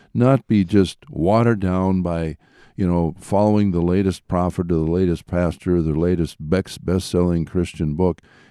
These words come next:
getting into God's word. Let God's word get into you. Get the true revelation of who the Lord is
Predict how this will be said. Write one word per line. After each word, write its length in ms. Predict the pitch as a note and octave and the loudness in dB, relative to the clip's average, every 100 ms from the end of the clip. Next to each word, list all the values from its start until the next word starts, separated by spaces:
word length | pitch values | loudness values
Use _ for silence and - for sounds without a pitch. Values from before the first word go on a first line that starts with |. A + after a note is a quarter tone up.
| _ G#2 | _ -8
getting 540 | G2 B2 B2+ B2 B2 - | 2 2 4 2 2 0
into 600 | G#2 G2+ G2+ - G2 F#2 - | 0 0 -2 -2 0 0 -4
God's 500 | F2 D#2+ E2 D#2+ - | -4 -2 -4 -6 -8
word. 440 | - D#2+ E2 D#2 | -6 -2 0 -2
Let 240 | E2+ E2+ - | -4 -6 -6
God's 340 | F2 F2+ E2 | -4 -4 -4
word 320 | D2+ E2 E2+ | -2 0 -2
get 160 | D#2+ D#2+ | -4 -6
into 160 | D#2 | -6
you. 60 | D#2+ | -8
Get 260 | D#2 G#2+ - | -4 -4 -2
the 120 | E2+ | -8
true 520 | - - A2 A2+ G#2+ | -8 0 4 4 4
revelation 760 | F#2+ F#2 F2+ F2 F#2 - F2+ | 2 2 0 0 -2 -4 -6
of 100 | D#2 C#2 | -6 -2
who 260 | G#2+ G#2 | 0 2
the 80 | F2+ | 2
Lord 420 | D#2+ E2 F2 F2+ | 0 0 0 0
is 480 | E2 E2+ E2+ D#2+ - | -2 -2 0 -2 -8